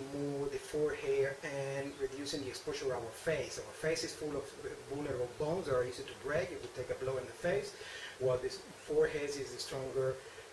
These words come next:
bone in the skull. So we want to expose the forehead, so in case that a, a, a strike lands on our, on,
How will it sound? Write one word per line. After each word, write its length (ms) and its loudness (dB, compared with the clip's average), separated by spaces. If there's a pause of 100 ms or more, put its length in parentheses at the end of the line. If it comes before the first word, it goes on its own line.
(140)
bone 300 2
in 120 -2
the 60 -6
skull. 460 4
So 140 0
we 120 2
want 160 0
to 60 -6
expose 520 4
the 60 2
forehead, 680 0
so 100 -4
in 80 -4
case 260 0
that 100 0
a, 40 -2
a, 40 -2
a 840 -8
strike 400 -4 (100)
lands 300 -4
on 80 -6
our, 760 -10
on, 80 -4